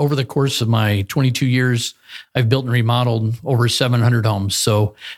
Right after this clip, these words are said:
uh, there's probably really tough time picking one or a few of those. Um, so maybe I'm gonna stay away from that side. And, and I think I'm gonna lean more towards my H B A hat. And, um, we brought a, a, a, an immersion event to town. It's called Build My Future.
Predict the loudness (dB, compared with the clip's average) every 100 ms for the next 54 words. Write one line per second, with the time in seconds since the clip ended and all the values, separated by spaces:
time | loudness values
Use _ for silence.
0 | -8 -2 0 0 -2 -2 -2 -2 -4 -2
1 | 0 0 0 0 -2 0 0 0 -2 -2
2 | 0 0 2 2 -2 -6 _ -2 0 0
3 | 0 0 -2 -2 0 0 0 -2 0 0
4 | -2 -6 -4 0 2 0 0 -2 -2 -4
5 | -12 -14 -16 -4 0 2 0 -4 -4 -2
6 | 0 0 0 -2 -2 0 0 0 0 0
7 | 0 0 0 2 0 0 0 0 0 -2
8 | 0 -2 0 0 2 2 2 0 -2 -2
9 | -2 -2 -4 0 2 2 0 0 0 0
10 | 2 2 0 0 0 0 -4 -14 -14 -12
11 | -4 -2 0 0 0 0 -2 0 0 0
12 | -2 -4 -6 _ _ _ _ _ -6 2
13 | 2 2 -6 _ _ -2 2 2 2 0
14 | 0 0 0 0 -2 -4 0 0 0 -2
15 | -2 0 0 0 0 0 -2 -2 -2 -4